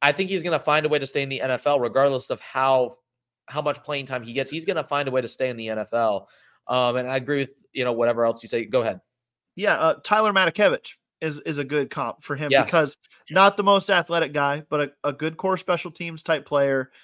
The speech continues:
Speaker 2: um, with some coverage upside. That's what you had Matakevich for. He wasn't gonna go in and, and again, s-, stuff a bunch of ru-, runners, but, um, you know, get in there on third down and, and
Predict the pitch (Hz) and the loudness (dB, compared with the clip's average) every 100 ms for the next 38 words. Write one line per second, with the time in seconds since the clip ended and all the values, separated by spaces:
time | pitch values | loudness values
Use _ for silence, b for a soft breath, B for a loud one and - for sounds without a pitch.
0 | b b - 151 143 135 139 147 175 165 | b b -2 0 -2 -6 -8 -2 0 -2
1 | - _ _ _ - 156 139 185 151 123 | -10 _ _ _ -12 -10 2 4 4 0
2 | 120 - 113 127 160 165 156 139 147 151 | -2 -2 -4 0 -2 -2 -8 -8 -4 -2
3 | 139 123 - 143 127 - 156 123 - 120 | -2 -4 -8 -4 -4 0 -2 -2 -8 -8
4 | 120 156 165 147 147 143 143 143 143 135 | -4 -2 -2 -2 -8 -4 -2 -2 -4 -6
5 | 120 - _ _ _ _ 147 135 - _ | -10 -16 _ _ _ _ -8 -8 -10 _
6 | _ _ _ _ _ _ 151 135 127 113 | _ _ _ _ _ _ -4 -4 -6 -8
7 | - - _ b _ - 170 147 139 143 | -10 -10 _ b _ -4 0 0 0 -6
8 | 131 120 135 143 _ 135 151 135 110 117 | -6 -6 -4 -4 _ 0 0 0 -8 -8
9 | 123 107 - 139 131 113 117 _ _ _ | -6 -6 -6 -6 -6 -8 -14 _ _ _
10 | 160 139 120 - 160 208 202 185 180 175 | -6 -4 -4 -10 -4 0 0 2 4 6
11 | 165 165 147 _ _ _ _ - 170 165 | 6 2 -2 _ _ _ _ 0 2 2
12 | 151 156 156 151 139 - 139 135 | 2 2 2 0 -4 -6 -10 -10